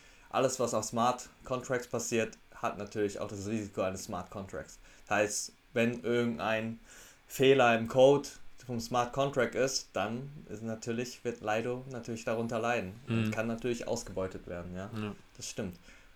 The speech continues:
Speaker 1: Und vielleicht ein guter Punkt ist auch, dass, äh, gut, dass du's erwähnt hast, ist auch, dass man das nicht über Lido unbedingt machen muss, dieses Liquid Staking.
Speaker 2: Mhm.
Speaker 1: Es gibt natürlich auch andere Plattformen, die es geht. Und eine bekannte Plattform, die es macht, ist tatsächlich Binance.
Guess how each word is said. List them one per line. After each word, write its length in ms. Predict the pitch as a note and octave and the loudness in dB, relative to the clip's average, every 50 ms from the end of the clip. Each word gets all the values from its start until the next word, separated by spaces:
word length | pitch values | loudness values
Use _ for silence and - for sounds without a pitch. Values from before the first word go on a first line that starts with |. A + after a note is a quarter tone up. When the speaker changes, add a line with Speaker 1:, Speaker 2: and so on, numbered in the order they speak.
| - - - | -20 -20 -12
Speaker 1:
Und 280 | - A2 A2 A2 A2+ | -4 -4 -2 -2 -2
vielleicht 280 | - - B2 B2 B2+ - | -2 2 2 2 4 2
ein 80 | C#3 A#2 | 0 -2
guter 260 | B2+ - - E3+ C3+ | -2 -2 2 2 2
Punkt 320 | - - C#3+ D3 D#3 D#3+ - | 2 2 -2 -2 -2 -2 -6
ist 140 | A#2+ - | -6 -6
auch, 300 | - - A#2+ B2+ B2+ B2+ | -2 2 2 2 2 2
dass, 320 | C3 A#2+ A#2 - - - - | 0 -4 -4 -4 -8 -10 -8
äh, 160 | G#2+ G#2+ A2 | -6 -6 -6
gut, 180 | A2 B2+ A#2 B2 | -6 -6 -2 -2
dass 180 | A#2+ A2+ A2+ | -2 -2 -2
du's 80 | A2+ A2+ | -2 -2
erwähnt 360 | A2+ G#2+ G#2+ B2+ C#3+ D3 C#3+ | 0 2 4 2 2 2 2
hast, 320 | C#3+ C3+ C3+ C3 - - - | 4 4 4 4 2 -6 -8
ist 160 | A2+ - - | -10 -8 -4
auch, 160 | - A#2 A#2 | -4 -4 -4
dass 360 | - A#2+ - - - - - - | -4 -8 -8 -8 -8 -10 -8 -4
man 180 | B2 A#2+ B2 | -4 -2 -2
das 180 | B2 A#2+ - - | -2 -4 -4 -4
nicht 160 | B2+ B2+ - | -6 -6 -6
über 180 | - B2 A#2 G2+ | -4 -2 0 2
Lido 320 | G#2 G#2+ A#2+ C3 C3 A2+ | 4 4 4 4 2 0
unbedingt 320 | G#2 A2 A2 G#2+ G2+ F#2+ F#2+ | -2 -2 -4 -6 -6 -6 -6
machen 280 | G2+ G#2 - A2 G2+ G2+ | -6 -8 -8 -8 -6 -2
muss, 280 | A2 C#3 F3 - - | -2 -2 -2 -2 -4
dieses 200 | - C#3 C3 - | -6 -8 -8 -6
Liquid 240 | C#3+ C3 - D3+ D3 | -6 -6 -6 -6 -8
Staking. 420 | - - D3+ D3 D3 D3 F3+ F3+ F#3 - - - | -6 -4 -4 -4 -4 -4 -6 -8 -10 -12 -18 -14
Speaker 2:
Mhm. 140 | G#2+ F#2+ G2 G2 | -12 -10 -10 -10
Speaker 1:
Es 60 | - | -4
gibt 140 | - C3+ G#2+ | -4 -4 -2
natürlich 300 | A#2+ A#2 - B2+ A#2 B2+ | -2 0 0 0 2 2
auch 80 | A#2 A2 | 2 2
andere 280 | A2+ A#2 A#2 A2+ A2 | 2 2 2 0 -2
Plattformen, 640 | - - G#2+ G#2+ G#2+ - - G#2+ G2 F#2+ F#2 F#2+ F#2+ - - | -2 0 -2 -2 -2 -2 -8 -6 -6 -6 -6 -8 -10 -14 -16
die 60 | - - | -16 -16
es 140 | - - | -14 -10
geht. 240 | - A2+ A#2 C3+ - - - - - - - - - | -4 -4 -4 -4 -4 -8 -20 -20 -20 -20 -20 -14 -4
Und 280 | - A#2+ B2 B2 A#2+ A#2 | 0 2 2 2 2 0
eine 460 | - G2 G#2+ A2 A2+ A2 A2 G#2+ G#2 | -2 0 2 2 2 2 0 -2 -4
bekannte 460 | G2+ - G2 - - - A2 A2+ A#2 | -4 -6 -10 -8 -6 -6 -6 -6 -4
Plattform, 420 | - G#2 G#2+ A2 - A2+ G#2 G#2+ G2 | -2 0 0 0 0 -2 -2 0 -2
die 60 | G2+ | -4
es 120 | F#2 G2 | -4 -2
macht, 220 | A#2 C3 D3 D3 C#3+ | 0 0 0 0 -2
ist 120 | B2 - | -8 -4
tatsächlich 500 | - A2+ A2 A2+ A2 - A#2 A2+ - - | -4 -2 -2 -2 -4 -4 -8 -10 -8 -2
Binance. 560 | - G2 G#2 G#2+ G2 F2 E2+ E2+ - - - | 2 2 2 2 0 -2 -6 -8 -12 -14 -14